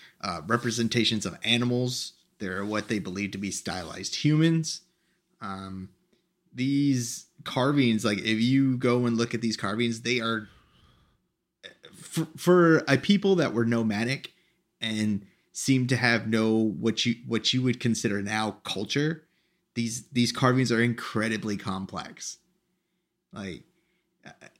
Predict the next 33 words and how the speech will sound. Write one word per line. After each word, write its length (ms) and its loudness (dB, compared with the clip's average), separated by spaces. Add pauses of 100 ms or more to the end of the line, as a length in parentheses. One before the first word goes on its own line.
(120)
when, 380 0
when 160 6
you're 180 6
a 40 6
nomad, 580 2
I, 220 0
I 80 0
would 140 2
assume 280 0
you're 100 2
doing 240 2
some 160 0
sort 180 -2
of 120 -4
type 240 -6
of, 80 -8
like, 200 -8
scrimshaw 680 0
or 120 -2
something. 320 -4
Like, 160 -6
you, 160 0
you 200 -2
carve 320 -2
stuff 240 -6
from 180 -2
bones 640 -6
or, 220 -8 (340)
um, 500 -8
carve 240 -4
stuff 200 -4
from 220 -4
wood, 640 -2